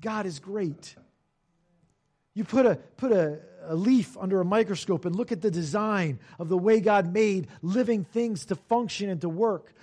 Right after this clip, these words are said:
Look for the way that he provides for the needs of every creature on this earth.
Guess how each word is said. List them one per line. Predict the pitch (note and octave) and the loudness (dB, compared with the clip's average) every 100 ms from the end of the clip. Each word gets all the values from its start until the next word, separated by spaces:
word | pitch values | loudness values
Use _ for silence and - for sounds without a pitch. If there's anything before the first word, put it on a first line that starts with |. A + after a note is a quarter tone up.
| - | -8
Look | G#3+ C#4 | -4 -2
for | B3+ | 0
the | A#3 | 2
way | G#3+ A#3 A3+ | 6 6 6
that | A3 | 2
he | G#3+ | 0
provides | F#3 F3 A3+ A#3 A#3 F3+ | -4 0 2 4 4 2
for | - F#3 | -2 -4
the | F3 | -4
needs | F#3+ B3 A3 F#3 | -2 0 0 -2
of | E3+ | -4
every | B3 C4 C4+ | -4 -4 -4
creature | - C4 - A#3+ | -4 -4 -4 -4
on | A#3 G#3+ | -2 -2
this | G3+ G#3+ | -4 -2
earth. | E3+ | -4